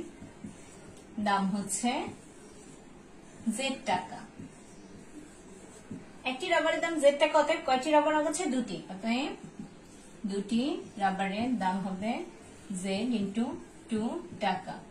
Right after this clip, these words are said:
সমান সমান টু জেড টাকা।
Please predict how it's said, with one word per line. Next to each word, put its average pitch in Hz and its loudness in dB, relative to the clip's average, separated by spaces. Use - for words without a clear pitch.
সমান 190 -4
সমান 220 -2
টু 196 -2
জেড 196 -2
টাকা। - -6